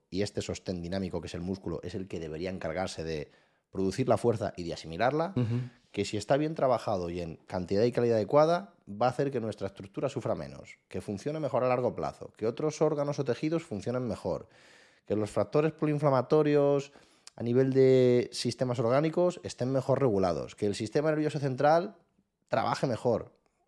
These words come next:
Speaker 1: Joder, si la forma de que mejor responda el músculo es entrenar la fuerza,
Speaker 2: Ujú.
Speaker 1: no puede haber más argumentos a favor de que lo que tienes que hacer es entrenar fuerza.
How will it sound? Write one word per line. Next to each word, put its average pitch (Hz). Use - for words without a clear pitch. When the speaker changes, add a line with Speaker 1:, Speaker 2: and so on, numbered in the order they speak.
Speaker 1:
Joder, 92
si -
la 76
forma 123
de 123
que 127
mejor 113
responda 110
el 101
músculo 104
es 92
entrenar 85
la 98
fuerza, 123
Speaker 2:
Ujú. 107
Speaker 1:
no 92
puede 120
haber 120
más 131
argumentos 113
a 107
favor 117
de 110
que 101
lo 90
que 85
tienes 113
que 101
hacer 117
es 113
entrenar 101
fuerza. 117